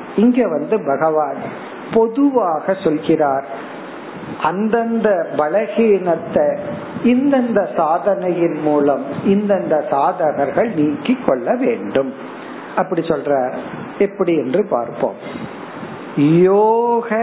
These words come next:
தாரணையா காம்சித். காம்சித் என்றால்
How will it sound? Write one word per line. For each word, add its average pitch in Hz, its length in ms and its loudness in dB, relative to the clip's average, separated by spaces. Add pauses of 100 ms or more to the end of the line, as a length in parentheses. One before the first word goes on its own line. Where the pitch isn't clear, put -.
(420)
தாரணையா 175 1400 2 (300)
காம்சித். 151 960 0 (3000)
காம்சித் 233 720 0
என்றால் 196 640 2